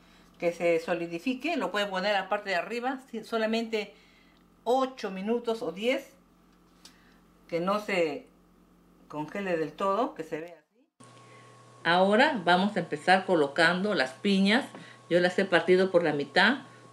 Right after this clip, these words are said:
Si ustedes desean, las pueden agregar enteras.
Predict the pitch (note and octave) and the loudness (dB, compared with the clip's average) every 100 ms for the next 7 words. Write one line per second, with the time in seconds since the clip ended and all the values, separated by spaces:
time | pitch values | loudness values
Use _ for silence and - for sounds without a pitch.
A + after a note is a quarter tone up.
0 | - E3+ - F3+ F3+ D#3 - F#3 F#3 E3+ | -20 -12 -2 0 2 0 4 6 6 4
1 | D3+ E3+ F3+ E3+ D#3 C#3+ E3 E3 D3 C#3+ | 2 2 4 4 2 4 6 6 4 4
2 | F3 F3 C#4 | 6 6 4